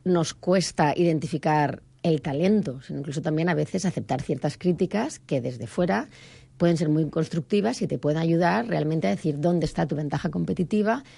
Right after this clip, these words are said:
tu valor, te ayuda una estrategia y sobre todo te ayuda también a coger la dinámica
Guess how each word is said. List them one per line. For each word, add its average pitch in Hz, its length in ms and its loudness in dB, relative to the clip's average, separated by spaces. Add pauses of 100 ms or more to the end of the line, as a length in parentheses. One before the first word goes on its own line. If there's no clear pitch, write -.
(200)
tu 175 100 4
valor, 208 440 2 (300)
te 156 80 -2
ayuda 160 260 2
una 180 80 -2
estrategia 190 360 -2
y 196 60 -2
sobre 156 200 -2
todo 214 200 0
te 190 80 -2
ayuda 196 220 0
también 180 240 -2
a 185 40 -6
coger 170 240 -2
la 180 100 4
dinámica 175 540 0